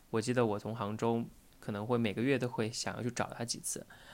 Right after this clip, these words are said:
然后我记得我有一次去找他的时候呢，就是我那个时候也是穷学生，就是直接订的一个连锁酒店，而且还是无窗的。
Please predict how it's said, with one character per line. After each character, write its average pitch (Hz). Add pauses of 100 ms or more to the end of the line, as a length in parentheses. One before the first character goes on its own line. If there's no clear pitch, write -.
(200)
然 107
后 127
我 123
记 113
得 139
我 123
有 120
一 -
次 113
去 139
找 -
他 117
的 123
时 123
候 110
呢， 104 (320)
就 -
是 107 (1300)
我 123
那 156
个 185
时 160
候 120
也 107
是 110
穷 117
学 123
生， 107
就 120
是 113
直 -
接 117
订 117
的 104
一 101
个 107
连 101
锁 127
酒 123
店， -
而 120
且 123
还 117
是 117
无 107
窗 113
的。 110